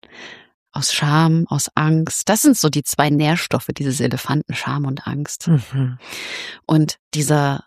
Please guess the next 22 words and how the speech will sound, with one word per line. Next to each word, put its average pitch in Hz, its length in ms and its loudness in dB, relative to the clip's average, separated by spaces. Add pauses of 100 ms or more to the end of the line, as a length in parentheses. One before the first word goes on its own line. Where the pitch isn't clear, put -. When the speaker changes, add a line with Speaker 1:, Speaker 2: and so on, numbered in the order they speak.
(540)
Speaker 1:
dieser 160 220 -2
Elefant, 160 600 2
der 160 120 2
repräsentiert 160 760 0
für - 180 -8
mich 160 480 -2
im 151 80 -6
Prinzip - 440 -2
alles, 165 320 2
was 151 200 0
zwischen 160 320 2
so 151 100 4
einem 147 160 2
Paar 151 320 -4
steht. - 480 0 (800)
So 147 320 0 (540)
die 165 80 -2
Schuldzuweisung, - 1200 -2
die 147 100 -2
Erwartungshaltung, 139 1400 0
die 143 320 -6
Wut, 160 420 4